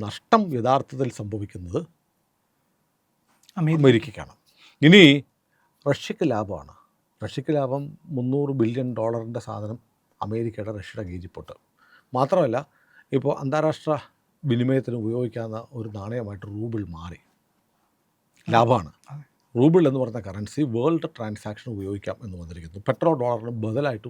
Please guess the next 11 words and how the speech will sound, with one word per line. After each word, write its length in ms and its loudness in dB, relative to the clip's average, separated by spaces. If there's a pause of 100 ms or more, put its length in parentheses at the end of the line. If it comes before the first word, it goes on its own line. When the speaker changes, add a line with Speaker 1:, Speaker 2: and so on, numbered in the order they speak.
Speaker 1:
പോലും 240 -8 (320)
ഉപയോഗിക്കുന്ന 560 2
കറൻസിയാണെന്ന് 600 -10
വന്നിരിക്കുന്നത്. 380 -20 (240)
തീർന്നില്ല, 420 12 (920)
ഒരു 160 10
ദിവസം 320 10
ഏതാണ്ട് 200 2 (100)
അമ്പത് 320 -6 (100)
അറുപത് 280 -10 (640)
ചതുരശ്ര 380 -8